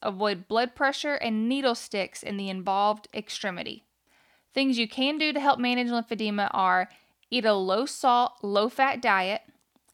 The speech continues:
drink half your body weight in ounces of water. For example, if you weigh two hundred pounds, drink one hundred ounces of water.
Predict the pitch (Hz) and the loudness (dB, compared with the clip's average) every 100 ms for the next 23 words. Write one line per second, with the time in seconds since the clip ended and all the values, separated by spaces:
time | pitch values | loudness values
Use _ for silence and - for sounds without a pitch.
0 | _ _ - 233 240 247 269 349 320 247 | _ _ -8 -8 -2 0 0 0 0 4
1 | 226 240 226 233 - 202 - 214 220 247 | 4 2 0 0 -2 -6 0 0 0 -2
2 | 277 240 202 185 190 254 - _ _ _ | -2 -2 -2 0 -2 -6 -12 _ _ _
3 | _ - 208 254 262 214 208 202 208 _ | _ -2 -2 0 0 -2 -2 -4 -6 _
4 | _ _ - 226 233 233 247 226 - 311 | _ _ -6 -4 0 2 2 0 -4 -2
5 | 330 311 294 311 262 - 202 190 202 226 | 0 -2 -2 -4 -4 -2 0 0 -2 -6
6 | - _ _ - 226 - 208 220 294 302 | -12 _ _ -2 -2 -2 -2 2 2 2
7 | 233 208 196 196 196 - 190 214 247 254 | 0 0 0 0 -2 -4 -4 -2 2 0
8 | - - | 0 -6